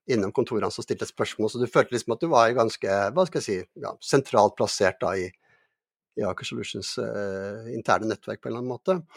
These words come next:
Men, men da jeg etter hvert ble, eh, ble ansatt da, så, som internkonsulent, så,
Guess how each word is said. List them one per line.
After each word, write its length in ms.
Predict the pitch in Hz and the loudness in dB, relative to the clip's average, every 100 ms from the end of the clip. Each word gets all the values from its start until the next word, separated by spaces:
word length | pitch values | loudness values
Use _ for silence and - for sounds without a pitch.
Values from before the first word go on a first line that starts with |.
| - - _ - | -20 -20 _ -2
Men, 220 | 139 143 139 | 4 4 4
men 160 | 135 | 4
da 80 | 127 | 6
jeg 120 | 127 120 | 6 6
etter 100 | 127 | 2
hvert 160 | 113 | 2
ble, 100 | 127 | 0
eh, 560 | 127 123 131 143 135 131 | 2 2 0 -6 -6 -8
ble 240 | 131 123 120 123 120 123 110 _ - - _ _ - | -10 -6 -4 -4 -6 -8 -14 _ -20 -20 _ _ -2
ansatt 420 | 117 101 - 180 180 | 0 2 0 0 2
da, 80 | 107 - | -2 -2
så, 280 | - 120 120 117 | 2 4 4 4
som 100 | 131 | 0
internkonsulent, 640 | 131 107 117 131 139 131 | 0 0 -2 2 2 2
så, 220 | 127 127 | 6 6